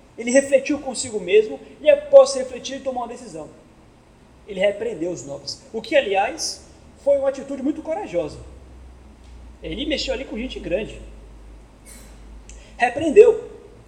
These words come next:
corrigiu, e não somente isso, o texto vai falar que ele conclamou um ajuntamento. "Con-, convoquei contra eles um grande ajuntamento", o que denota aqui, de fato, que Neemias praticamente processou eles.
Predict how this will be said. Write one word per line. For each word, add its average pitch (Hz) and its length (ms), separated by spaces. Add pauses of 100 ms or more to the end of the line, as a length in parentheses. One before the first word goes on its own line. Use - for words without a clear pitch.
(300)
corrigiu, 240 440
e 269 80
não 320 120
somente 320 380
isso, 311 220
o - 40
texto 277 180
vai 269 100
falar 262 220
que 269 140
ele 262 160
conclamou 262 680
um 262 60
ajuntamento. 240 640 (1800)
"Con-, 262 240
convoquei 269 560
contra 247 440
eles 262 200
um 247 100
grande 269 480
ajuntamento", 254 640
o 240 240
que 294 180
denota 240 320
aqui, 262 220
de 226 100
fato, 240 400
que 302 60
Neemias 269 320
praticamente 269 600
processou 302 640
eles. 170 220